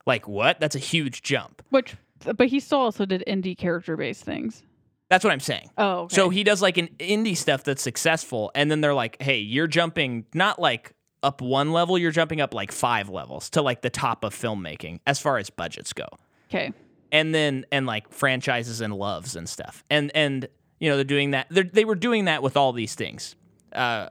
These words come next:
Speaker 1: uh, you know, you don't necessarily have to have a ton of experience at this level. You can just jump up to this level.
Speaker 2: Okay.
Speaker 1: And I think that's kind of a Marvel formula that's pretty much paid off for them.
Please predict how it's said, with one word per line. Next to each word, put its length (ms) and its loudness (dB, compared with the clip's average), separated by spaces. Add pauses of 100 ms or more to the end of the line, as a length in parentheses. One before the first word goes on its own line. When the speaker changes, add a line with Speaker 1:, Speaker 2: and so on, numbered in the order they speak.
Speaker 1:
uh, 360 -4 (600)
you 100 -2
know, 240 -4
you 140 0
don't 180 2
necessarily 460 2
have 260 0
to 80 -4
have 200 -2
a 60 -4
ton 220 -4
of 100 -4
experience 840 -4
at 120 -6
this 220 -4
level. 240 -6
You 160 -4
can 120 -6
just 180 -8
jump 260 -4
up 160 -10
to 80 -12
this 220 -12
level. 280 -14 (160)
Speaker 2:
Okay. 240 -10 (480)
Speaker 1:
And 120 4
I 80 4
think 240 0
that's 160 2
kind 180 4
of 80 2
a 80 6
Marvel 380 2
formula 420 0
that's 240 -4
pretty 340 0
much 240 0
paid 220 2
off 220 2
for 160 -6
them. 280 -12